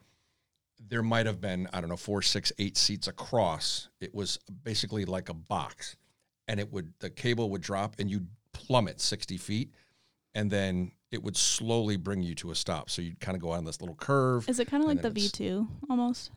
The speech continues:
Speaker 1: Maybe. I don't know what that is,
Speaker 2: The
Speaker 1: but
Speaker 2: V twos where it, like, it's basically like a two-point, uh, thing, and they, they launch you out, and then you go up, and you spin, and then you go straight
Speaker 1: No,
Speaker 2: back
Speaker 1: this is
Speaker 2: down.
Speaker 1: just basically a free fall. Like, you feel like you're
Speaker 2: Oh,
Speaker 1: falling off a
Speaker 2: okay.
Speaker 1: building.
Speaker 2: So it's
Speaker 1: So
Speaker 2: like the
Speaker 1: you're
Speaker 2: things from Spy
Speaker 1: sitting,
Speaker 2: Kids.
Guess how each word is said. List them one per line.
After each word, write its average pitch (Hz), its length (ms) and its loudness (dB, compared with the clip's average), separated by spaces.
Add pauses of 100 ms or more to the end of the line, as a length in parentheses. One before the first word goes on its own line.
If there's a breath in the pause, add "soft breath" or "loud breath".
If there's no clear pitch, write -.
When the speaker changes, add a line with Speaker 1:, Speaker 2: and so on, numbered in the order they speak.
(180)
Speaker 1:
Maybe. 110 280 4
I 85 100 -2
don't 90 140 -2
know 85 80 -2
what 73 140 -4
that 69 120 -8
is, - 180 -10
Speaker 2:
The 254 80 4
Speaker 1:
but 240 60 4
Speaker 2:
V 262 100 10
twos 262 280 4
where 226 160 4
it, 202 120 2
like, 190 300 0
it's - 340 0 (180)
basically 233 400 2
like 180 160 0
a 185 100 -6 (360)
two-point, 208 580 2 (400)
uh, 202 360 2
thing, 208 380 4
and 208 100 4
they, 190 240 4 (140)
they 196 140 2
launch 190 340 4
you 202 80 4
out, 196 320 2
and 208 140 2
then 202 100 2
you 196 80 0
go 185 140 2
up, 190 340 4 (140)
and 208 100 2
you 190 80 -2
spin, 190 400 2
and 202 180 4
then 190 180 4
you 185 100 2
go 180 160 2
straight 131 200 4
Speaker 1:
No, 92 120 4
Speaker 2:
back - 100 4
Speaker 1:
this 120 140 4
is - 80 6
Speaker 2:
down. - 80 4
Speaker 1:
just 120 180 4
basically 123 420 2
a 92 40 -2
free 107 260 -2
fall. 82 300 -2
Like, 98 180 -4
you 117 80 2
feel 127 340 0
like 101 220 -2
you're 98 80 -4 (180)
Speaker 2:
Oh, 240 120 12
Speaker 1:
falling 180 280 8
off 180 120 4
a 240 40 12
Speaker 2:
okay. 220 140 4
Speaker 1:
building. 156 320 -2 (140)
Speaker 2:
So 240 120 10
it's 226 80 10
Speaker 1:
So 240 60 10
Speaker 2:
like 220 120 8
the 202 80 4
Speaker 1:
you're 208 80 6
Speaker 2:
things 196 140 10
from 196 80 8
Spy 196 80 12
Speaker 1:
sitting, 113 220 8
Speaker 2:
Kids. - 300 -4